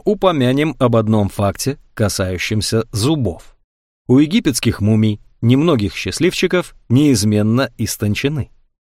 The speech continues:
Это явление изначально объяснялось эволюцией, теперь стало известно, что их сточили песок и гравий пустыни,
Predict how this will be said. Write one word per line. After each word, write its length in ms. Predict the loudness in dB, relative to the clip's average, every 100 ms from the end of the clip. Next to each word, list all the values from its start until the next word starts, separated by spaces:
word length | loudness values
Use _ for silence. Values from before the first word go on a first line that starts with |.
| _
Это 200 | 0 2
явление 580 | 2 2 2 2 2 2 2
изначально 640 | 2 2 2 2 2 0
объяснялось 760 | 0 0 2 0 2 2 2 0
эволюцией, 800 | 0 2 4 2 0 -4 -8 -14
теперь 300 | -10 -2 0
стало 360 | 0 0 2 2
известно, 560 | 2 2 0 0 -6 -16 _ _
что 220 | -4 0
их 180 | 2 0
сточили 520 | 0 0 0 0 0
песок 600 | 0 0 2 2 0 -4 -2
и 80 | 0
гравий 420 | 2 2 2 0
пустыни, 680 | 0 -2 0 0 0 -6